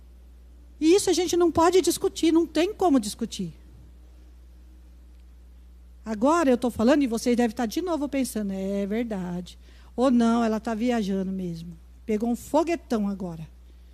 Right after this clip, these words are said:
Entendeu? Por quê? Porque isso daqui não para.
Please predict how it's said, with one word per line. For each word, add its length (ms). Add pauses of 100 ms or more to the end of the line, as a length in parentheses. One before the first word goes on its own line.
(1120)
Entendeu? 260
Por 200
quê? 120
Porque 160
isso 140
daqui 240
não 140
para. 580